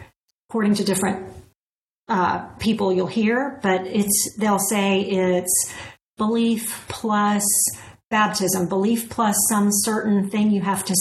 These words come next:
say, belief plus walking an aisle, belief plus forsaking some sin first before you can believe, before Jesus will accept you. It's all these kind of front-loaded things instead of just saying, "No,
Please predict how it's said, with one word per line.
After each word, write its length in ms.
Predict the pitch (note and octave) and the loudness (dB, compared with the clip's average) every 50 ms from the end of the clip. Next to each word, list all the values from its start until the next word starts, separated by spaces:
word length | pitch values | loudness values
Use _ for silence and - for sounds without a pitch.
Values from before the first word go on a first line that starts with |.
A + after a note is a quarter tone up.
| - - | 2 2
say, 440 | - G#3+ F#3+ F#3 E3+ E3 E3 F3+ - A3 | 2 2 2 2 0 0 -2 -2 -2 -2
belief 460 | G3+ G3 G3 G3+ G#3+ A3+ G#3+ - - | 0 0 2 2 2 0 0 -2 -6
plus 380 | - - A3+ G#3 G3 - - G3+ | -4 -2 0 0 2 0 0 2
walking 340 | G3+ G3+ G3 G3+ G#3+ G3+ G3 | 2 2 2 2 2 0 2
an 80 | G3 | 2
aisle, 300 | - - F#3 F3+ E3+ E3 | 2 2 2 2 2 0
belief 560 | E3 E3 F#3+ F#3 F#3 G3+ A3 G#3+ G#3 - - - | 0 0 0 2 2 2 2 0 0 -4 -6 -8
plus 380 | - - G#3 G3+ G3+ G3 G3 G3 - - - - - - - - - - | -4 -2 0 2 2 2 2 2 0 0 -2 -4 -8 -12 -12 -10 -4 -2
forsaking 600 | A#3 G#3+ - - - B3 A#3+ A#3 B3+ B3 A#3 A3+ | 0 0 0 0 0 0 0 0 2 2 2 2
some 380 | - - B3 A#3 A3+ A3+ A3+ A3 - - | 0 0 0 0 2 2 2 0 0 0
sin 420 | - A#3 A3 A3 A3 G#3 G#3 - - | 0 0 2 2 2 0 0 -2 -2
first 640 | - B3 A#3+ G3 - - - - - - - A#3 F#3+ | 0 0 2 2 0 0 -2 -2 -2 0 0 0 2
before 760 | G3+ G3 G3 G3 - - - - A3+ G#3 G#3+ G#3+ A3 A3 A3 | 2 2 2 0 -4 -6 -6 -2 0 0 2 2 2 2 2
you 300 | G#3+ G3 G3 G#3 G#3 G3+ | 2 2 2 2 2 0
can 280 | G3+ G#3 G#3+ G3+ G3 | 0 0 2 2 2
believe, 680 | F#3 G3 G3 F#3+ F#3+ G3 G3+ G3+ G3 F#3+ F#3 F3+ F#3 - | 2 2 2 2 2 2 2 2 2 2 2 0 -2 -4
before 280 | F#3 F3 - F#3 F#3 F#3 | -6 -4 0 0 2 2
Jesus 300 | F#3 G#3+ G3 F3+ G3 F#3 - | 2 2 2 2 2 2 2
will 140 | G3 F3+ F3+ | 0 0 0
accept 380 | F3+ - - - - - - F3+ | 0 -2 -2 -2 -2 0 0 0
you. 80 | E3+ | 0
It's 600 | - - - - - - - - _ - - - | 0 -2 -4 -8 -10 -10 -12 -14 _ -8 -6 -2
all 200 | - A3 G#3+ G#3+ | 0 0 2 2
these 180 | G#3 A3+ G#3 - | 2 2 0 0
kind 200 | - G3+ G#3 G3+ | 0 0 0 0
of 140 | F#3+ G3 F#3+ | 0 -2 -6
front-loaded 680 | - - - G#3+ G#3 G#3 G#3 G#3 G3 F#3+ F#3+ G3+ F#3 G3 | -6 -2 0 0 0 0 0 0 2 2 2 2 0 0
things 260 | A#3+ B3 B3+ A3+ - | 0 2 2 2 2
instead 380 | F#3+ F#3+ F#3 - - A3 A3 | 2 2 2 2 2 2 2
of 100 | A#3 A3 | 2 2
just 240 | - A3 G#3 F#3+ - | 0 0 0 0 2
saying, 240 | A3 G3 F#3+ F#3+ F#3+ | 2 2 2 2 2
"No, 380 | F#3 G#3 C4 C#4+ A3+ E3+ E3+ | 2 2 2 2 0 0 -2